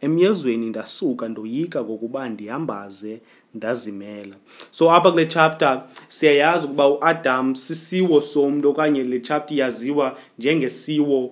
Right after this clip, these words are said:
somntu. So apha kule ndawo ndifuna nje ukushumayela umyalezo omfutshane othi, "Adam, uphi na? Adam, uphi na?" So namhlanje u-, u-, uThixo nje edala kuchapter one, edala kuchapter two,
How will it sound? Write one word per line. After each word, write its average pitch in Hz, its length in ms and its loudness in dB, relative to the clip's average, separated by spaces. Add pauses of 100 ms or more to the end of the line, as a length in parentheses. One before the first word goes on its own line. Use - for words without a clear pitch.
(120)
somntu. 127 580 -2
So 170 340 4
apha 190 60 8
kule 190 220 6
ndawo 160 220 6
ndifuna 170 360 0
nje 151 140 2
ukushumayela 156 800 2 (920)
umyalezo 165 440 4
omfutshane 151 640 0
othi, 151 400 -2
"Adam, 120 440 2 (380)
uphi 131 320 -4
na? 151 400 -2
Adam, 123 520 -2 (340)
uphi 135 300 -4
na?" 131 300 -2 (200)
So 185 180 6
namhlanje 156 720 4 (480)
u-, 202 160 6 (280)
u-, 226 200 2
uThixo 190 760 4 (140)
nje 160 460 2
edala 160 560 6
kuchapter 156 460 0
one, 147 400 6 (300)
edala 151 440 6
kuchapter 151 580 2
two, 151 340 0